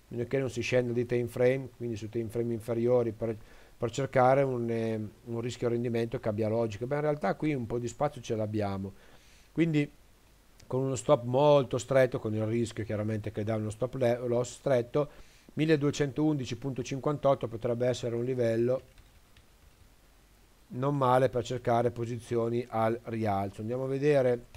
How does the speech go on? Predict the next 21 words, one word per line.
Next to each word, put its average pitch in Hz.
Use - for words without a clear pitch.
il 120
crude 143
oil, 170
quindi 123
il 117
petrolio. 156
Dopo 123
la 123
fiammata 131
di, 120
di 120
ieri, 147
in 135
questo 120
momento 123
il 104
petrolio 117
è 110
in 110
lieve 113
flessione, 131